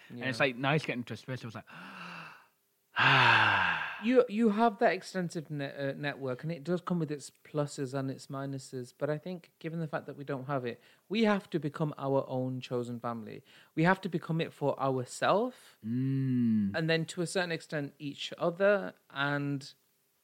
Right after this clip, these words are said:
Speaker 1: anything else is kind of like an added bonus or as and when needed kind of thing. And I think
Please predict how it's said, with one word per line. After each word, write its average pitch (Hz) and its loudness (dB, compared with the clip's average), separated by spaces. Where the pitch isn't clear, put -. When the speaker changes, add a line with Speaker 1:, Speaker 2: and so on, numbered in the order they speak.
Speaker 1:
anything 170 0
else 156 2
is 135 -2
kind 143 -6
of 151 -6
like 139 -4
an 131 -4
added 127 -6
bonus 135 -4
or 123 -2
as 127 0
and 131 -4
when 123 -6
needed 123 -6
kind 117 -10
of 127 -12
thing. 117 -12
And 151 2
I 151 4
think 160 -6